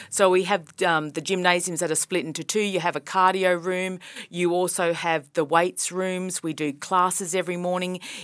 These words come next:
If you do want a personal trainer, there is a cost, but you can have a personal trainer on board as well. You know, I went to Alaska a few years ago, Michael, and I would get up every morning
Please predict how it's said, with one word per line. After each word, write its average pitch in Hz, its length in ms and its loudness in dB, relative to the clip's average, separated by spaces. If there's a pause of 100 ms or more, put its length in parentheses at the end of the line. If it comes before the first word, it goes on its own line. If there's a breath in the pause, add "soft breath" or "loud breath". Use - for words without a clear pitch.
If - 180 0
you 175 120 -2
do 196 200 2
want 185 160 2
a 175 40 2
personal 180 480 0
trainer, 170 320 0
there 165 180 0
is 170 160 0
a 175 60 -2
cost, - 420 0
but 165 100 4
you 156 120 0
can 151 140 -6
have 151 140 -2
a 151 60 -2
personal 165 500 -2
trainer 175 460 -4
on 175 160 -2
board 175 300 0
as - 160 -2
well. 180 280 0 (520 loud breath)
You 202 80 -6
know, 208 120 2
I 214 100 4
went 196 220 -2
to 175 120 -2
Alaska 170 380 2
a 160 60 -2
few 170 180 -10
years 170 260 -2
ago, 160 240 -2
Michael, 147 360 -2
and 160 120 -2
I 180 120 4
would 170 180 -4
get 165 140 0
up 151 180 0
every 175 260 -2
morning 165 540 -4